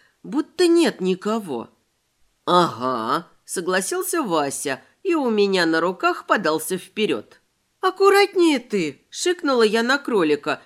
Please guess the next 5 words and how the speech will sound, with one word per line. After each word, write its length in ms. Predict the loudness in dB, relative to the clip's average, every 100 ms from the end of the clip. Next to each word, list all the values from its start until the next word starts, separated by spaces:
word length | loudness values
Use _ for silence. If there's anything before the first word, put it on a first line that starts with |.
| _
едва 400 | -6 -6 -2 0
не 120 | 0
потеряв 520 | -2 -4 0 -2 0
равновесие. 880 | -2 0 -2 0 -4 -6 -10 -10 -12 _ _ _ _
Качнувшись, 920 | -4 -2 0 0 0 -2 -6 -6 -8